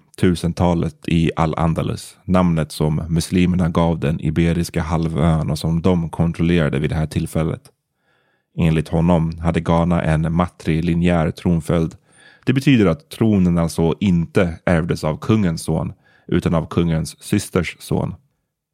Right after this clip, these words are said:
Enligt al-Bakri berodde det här på att kungen aldrig kunde vara helt säker på att hans barn var hans egna, medan det inte rådde någon tvivel om att systerns barn faktiskt hade kungligt blod i sig,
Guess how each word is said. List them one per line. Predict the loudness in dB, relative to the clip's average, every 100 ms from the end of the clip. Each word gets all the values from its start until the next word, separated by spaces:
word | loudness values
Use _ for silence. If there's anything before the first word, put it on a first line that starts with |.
| 0
Enligt | 2 4 2
al-Bakri | 0 2 0 0 -6 -4
berodde | 0 0 2 0
det | 0
här | 0 0 0 -2
på | -4
att | -6 -4
kungen | 0 2 2 2 0 -2
aldrig | -2 0 -2 -2 -2 0
kunde | -2 0
vara | 0
helt | -2 0 0 0 -2
säker | -2 0 0 -4
på | -4 -6
att | -6
hans | -4 -6 -4
barn | -2 0 0 -4 -8
var | -4 -2
hans | -2 0
egna, | 0 0 -2 -4 -8 _ _ _ _
medan | -2 0 0
det | -2 0
inte | 0 0 0
rådde | 0 0
någon | 0 -2
tvivel | 0 -2 0 0
om | 0
att | -2
systerns | -6 -4 -2 -2
barn | -2 -4 -4 -2
faktiskt | -4 -4 -8 -2
hade | -2 -2 -4
kungligt | -4 -2 0 -2 -2
blod | -2 0 2
i | 0
sig, | -2 -6